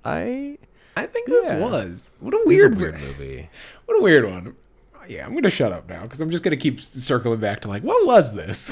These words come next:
Speaker 2: <laughs> Like,
Speaker 1: We don't know. Um, yeah, uh, well, let us know what you think. Uh, like, rate, subscribe, follow us on Instagram at Sean and Andrew Talk About Movies. Um, and, uh, yeah, we'll see you on the next one.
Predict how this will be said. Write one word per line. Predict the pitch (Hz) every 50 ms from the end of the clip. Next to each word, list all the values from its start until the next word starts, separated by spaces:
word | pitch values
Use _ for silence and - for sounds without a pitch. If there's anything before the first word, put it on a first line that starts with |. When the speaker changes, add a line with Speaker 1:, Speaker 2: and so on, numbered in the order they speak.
| -
Speaker 2:
<laughs> | -
Like, | 185 160 - - 156 - - - 220 - - - 165 - -
Speaker 1:
We | - 143 170
don't | 175 180 180 175 -
know. | 156 156 156 190 220 160 - - - - - -
Um, | - 110 110 110 110 110 107 107 - - - -
yeah, | 185 196 185 - 92 85 85
uh, | 85 - - - 73 73 76 78 80 73 69 67 62 50 50 - - - - - - - -
well, | 381 392 392 392 392
let | 392 415 392
us | 311 -
know | 370 381
what | 392 381
you | 359
think. | - - _ - 135 104 - _ -
Uh, | 139 143 143 143 143
like, | 147 156 165 170 - -
rate, | 156 151 160 -
subscribe, | - 147 - - - 160 156 156 156 160 151
follow | - 143 135 139 139 139 139
us | 139 - -
on | 139 135
Instagram | 139 135 139 - - 135 135 139 139 139 139 139 135 135 139 135 135
at | 131 131 131 131
Sean | - - 135 131 131
and | 131 131
Andrew | 131 135 135 135
Talk | - 147 139 143
About | 135 139 139 139
Movies. | 143 139 139 143 151 165 165 156 - - -
Um, | 104 104 104 104 104 101 101 101 104 - _ _ - - - - - - - - - - - _ _ _ -
and, | - 120 120 120 120 123
uh, | 120 123 123 123 127 127 131 131 127 _ _ -
yeah, | - 190 190 139 - _ _ _ _ _ _ _
we'll | 117 120 120
see | - - - 131 135
you | 143
on | 143 151 156
the | 160 151
next | 151 - - - -
one. | 120 101 90 90